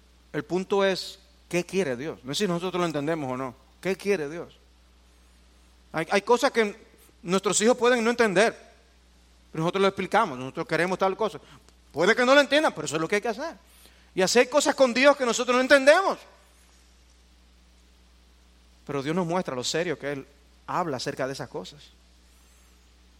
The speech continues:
Ellos empiezan a tener una percepción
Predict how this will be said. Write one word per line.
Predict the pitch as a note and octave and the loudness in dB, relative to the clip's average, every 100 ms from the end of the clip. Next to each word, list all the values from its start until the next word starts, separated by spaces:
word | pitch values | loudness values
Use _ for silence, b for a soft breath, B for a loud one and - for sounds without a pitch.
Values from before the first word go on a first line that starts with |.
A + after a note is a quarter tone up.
| _ _ _ - | _ _ _ -8
Ellos | C#3+ F3+ G3 | -4 -2 -2
empiezan | F#3 F#3+ F#3+ | -2 -2 0
a | F#3 | -2
tener | F3 F3+ | -2 -4
una | F3+ F3 | -2 -4
percepción | - E3+ - D3 - D3+ E3 B2 G#2+ | -2 -2 -2 -4 -6 -4 -6 -6 -10